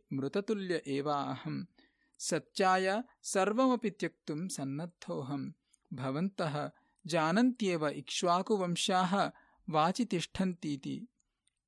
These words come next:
त्यक्त्वा सत्यव्रतम् इक्ष्वाकुवंशस्य नापादयामि शाश्वतं कलङ्कम्। पितुराज्ञानुसारं मया अरण्ये वस्तव्यम्।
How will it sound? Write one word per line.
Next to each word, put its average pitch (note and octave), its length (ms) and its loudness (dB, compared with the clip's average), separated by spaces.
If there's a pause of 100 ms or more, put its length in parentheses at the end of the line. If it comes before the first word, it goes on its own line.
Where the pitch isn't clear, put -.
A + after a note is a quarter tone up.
(640)
त्यक्त्वा G#3 720 2 (280)
सत्यव्रतम् G#3+ 880 2
इक्ष्वाकुवंशस्य F#3+ 1300 0 (320)
नापादयामि F3+ 1120 2 (280)
शाश्वतं E3+ 760 2
कलङ्कम्। C#3+ 600 -4 (400)
पितुराज्ञानुसारं D#3+ 1120 2
मया D3 420 -2
अरण्ये E3+ 540 -2
वस्तव्यम्। D3 760 -6